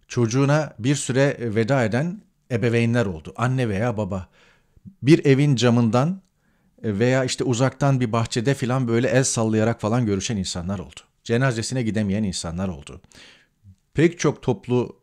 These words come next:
etkinlik yapılamadı. Düğünler, nikahlar vesaire. Ee, çok büyük dramlar yaşandı. Ee, insanlar, e, yakınlarıyla vedalaşamadan onları ebediyete uğurladılar vesaire.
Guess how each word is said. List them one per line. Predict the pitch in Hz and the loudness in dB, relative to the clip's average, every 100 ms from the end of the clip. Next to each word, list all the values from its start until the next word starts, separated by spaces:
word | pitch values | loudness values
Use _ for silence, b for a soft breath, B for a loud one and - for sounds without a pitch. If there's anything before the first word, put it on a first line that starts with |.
| - | -8
etkinlik | 110 - 107 113 | -8 -4 -2 -2
yapılamadı. | 104 - 95 90 80 98 92 | -4 -4 -4 -6 -8 -12 -2
Düğünler, | 135 127 104 104 104 | 0 2 0 -2 -2
nikahlar | 113 107 104 113 92 | -4 -4 -4 -4 -4
vesaire. | 92 98 85 80 B B B B B B B - | -6 -6 -8 -12 B B B B B B B -10
Ee, | 110 110 110 104 | -4 -2 -2 0
çok | 175 170 | 0 2
büyük | 147 131 | 2 2
dramlar | 117 104 95 87 | 2 0 0 -4
yaşandı. | 82 - 80 69 107 185 - _ b b b _ | -6 -8 -10 -10 -10 -10 -12 _ b b b _
Ee, | 110 107 104 98 | -6 -4 -4 -2
insanlar, | 127 - 139 139 156 165 - | -2 0 0 0 -2 -4 -10
e, | - 117 | -12 -4
yakınlarıyla | 117 - 131 131 156 131 | -4 -2 0 2 2 2
vedalaşamadan | 113 117 117 113 147 110 110 147 | 2 2 0 0 0 0 0 -2
onları | 120 113 110 135 165 - - | 0 0 2 2 -2 -8 -8
ebediyete | 120 107 98 90 104 | -4 -2 -4 -4 -6
uğurladılar | 95 90 82 80 110 131 | -6 -10 -12 -10 -8 -6
vesaire. | 90 - 78 82 | -6 -6 -10 -12